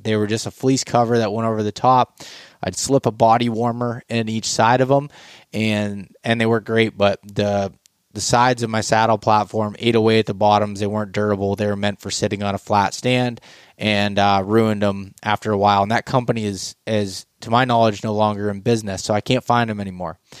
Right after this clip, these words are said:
So I bought the Arctic Shields last year, and they do work. They're just bulky, kinda loud, and, uh, not as, not as packable to, to be able to bring in. And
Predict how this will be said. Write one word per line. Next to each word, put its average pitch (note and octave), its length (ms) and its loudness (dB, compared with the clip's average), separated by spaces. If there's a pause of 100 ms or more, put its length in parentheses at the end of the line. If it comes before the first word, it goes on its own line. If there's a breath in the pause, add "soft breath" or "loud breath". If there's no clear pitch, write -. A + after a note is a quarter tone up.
(400 loud breath)
So B2+ 160 4
I A#2+ 60 6
bought B2+ 260 4
the B2 80 -2
Arctic A#2 240 -2
Shields E3 380 2
last A#2 380 0
year, A#2+ 300 -4 (840)
and A2+ 480 -6 (100)
they C3 160 4
do D3+ 180 2
work. A#2 540 -2 (120)
They're A2+ 220 2
just G#2 400 -4
bulky, A2 640 0
kinda G#2 240 -8
loud, G#2 640 4 (400 loud breath)
and, G2 320 -4
uh, F#2+ 140 2
not G2+ 240 2
as, - 260 -8
not G#2+ 220 0
as F#2 100 -4
packable G2 760 0
to, F#2+ 380 -4
to - 180 -4
be G2+ 160 -2
able G2 180 0
to F#2+ 40 -4
bring G2 320 -4
in. F#2 280 -4
And F2 200 -12